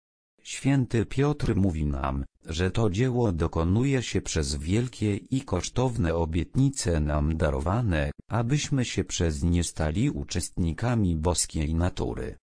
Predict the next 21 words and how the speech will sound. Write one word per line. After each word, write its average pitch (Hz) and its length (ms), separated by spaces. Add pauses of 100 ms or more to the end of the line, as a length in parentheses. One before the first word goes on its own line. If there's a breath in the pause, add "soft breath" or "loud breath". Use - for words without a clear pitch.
(340)
Drugi 98 480
Piotra, 123 480
rozdział 95 580
pierwszy, 135 520
werset 95 520
czwarty. - 640 (440)
Jako 101 400
dzieci 92 440
Boże, 90 560 (240)
karmimy 117 600
się 120 200
tymi 95 340
obietnicami, 82 1160 (220)
one 110 240
sprawiają 104 800
w 82 120
nas 76 340
chęć - 560
czynienia 80 580
woli 101 360
Bożej. 76 640